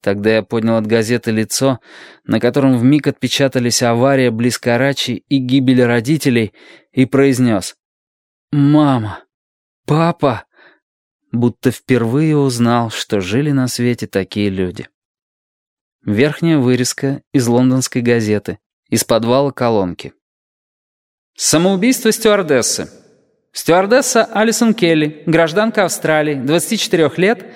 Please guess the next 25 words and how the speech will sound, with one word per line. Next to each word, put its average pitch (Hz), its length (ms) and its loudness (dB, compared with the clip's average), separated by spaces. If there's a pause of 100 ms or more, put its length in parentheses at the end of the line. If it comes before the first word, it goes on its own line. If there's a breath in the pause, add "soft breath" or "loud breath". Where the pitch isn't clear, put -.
(280 loud breath)
была 226 300 4
найдена 247 380 2
вчера 214 300 0
мёртвой 214 440 0
в 214 60 -8
своей 196 280 2
постели 208 500 0
в 214 60 -14
квартире 180 460 0
дома 202 280 0
по 170 180 2
Рассел-сквер, 185 800 0 (280 loud breath)
которую 151 340 2
снимала 165 520 2
вместе 160 380 -2
с - 60 -12
подругой. 147 520 -2 (600)
Труп 233 300 2
обнаружила 240 560 2
подруга, 180 560 -2 (220)
Энн 214 220 2
Тейлор, 165 400 0
также 190 440 0
гражданка 190 540 0
Австралии, 139 540 0